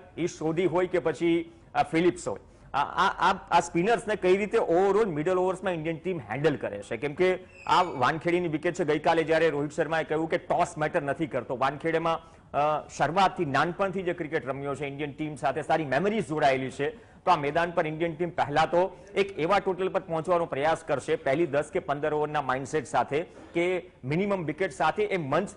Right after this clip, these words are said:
અ, પૂરું પાડવામાં આવે રોહિત શર્મા અને શુભમન ગિલ દ્વારા કે જેનો advantage તમારો middle order, તમારો જે inform છે, એ ચાહે લોકેશ રાહુલ હોય, શ્રેયસ અય્યર હોય કે સૂર્યકુમાર યાદવ હોય, તેનો advantage લઈ શકે. તો એક planning સાથે બંને team ઉતરશે. પણ હા, તમે જે વાત કરી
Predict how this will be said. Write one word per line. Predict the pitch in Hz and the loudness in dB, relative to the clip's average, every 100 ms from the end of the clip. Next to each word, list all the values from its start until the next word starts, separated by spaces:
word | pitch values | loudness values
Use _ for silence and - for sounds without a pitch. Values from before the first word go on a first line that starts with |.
| - | 0
અ, | 143 143 | 2 2
પૂરું | - 170 175 | 2 -2 2
પાડવામાં | 143 135 127 131 | 2 2 2 0
આવે | 135 | 0
રોહિત | 127 156 | -2 -2
શર્મા | - 147 143 | -2 -2 -2
અને | 160 | -4
શુભમન | - 120 139 131 | -6 -6 -6 -4
ગિલ | 131 | -6
દ્વારા | 123 113 113 160 - - | -2 0 2 0 -4 -6
કે | - | -2
જેનો | 139 165 - | 0 0 0
advantage | 123 123 170 175 170 175 165 | -2 0 0 0 0 -2 -2
તમારો | 147 156 | 0 0
middle | 131 120 156 | 0 0 0
order, | 147 160 | 0 0
તમારો | 156 147 147 | -2 -4 -4
જે | 147 | -4
inform | 127 113 175 165 | -6 -4 -4 -4
છે, | 123 139 - - - | -4 -6 -6 -10 -4
એ | 160 | 0
ચાહે | 160 143 | 0 0
લોકેશ | 127 131 135 135 | -2 -4 -4 0
રાહુલ | 120 170 147 | 0 0 0
હોય, | 175 | -2
શ્રેયસ | 202 - - 151 139 139 - | -2 -10 -10 -2 0 -2 -4
અય્યર | 123 156 160 | -2 0 2
હોય | 180 | 0
કે | 180 | -2
સૂર્યકુમાર | - 147 139 131 123 110 | -6 -6 -6 -2 -2 0
યાદવ | 113 107 | -2 -2
હોય, | 107 131 | -2 -2
તેનો | 196 202 | -2 0
advantage | 139 139 151 147 139 | 0 0 0 -2 -4
લઈ | 127 135 | -2 -2
શકે. | - 110 - - - - - | -4 -8 -10 -20 -20 -20 2
તો | 240 | 4
એક | 254 - | 4 4
planning | 170 185 240 | 2 2 2
સાથે | 220 208 | 2 2
બંને | 220 185 208 | 2 0 0
team | 196 190 160 | -2 -4 -6
ઉતરશે. | 131 135 107 104 - - - | -2 -2 -2 -10 -16 -20 -4
પણ | 202 185 | 0 0
હા, | 156 143 | 2 2
તમે | - 143 170 | 2 0 2
જે | 175 | 0
વાત | 170 170 165 | 2 0 2
કરી | 180 156 139 | 0 0 -4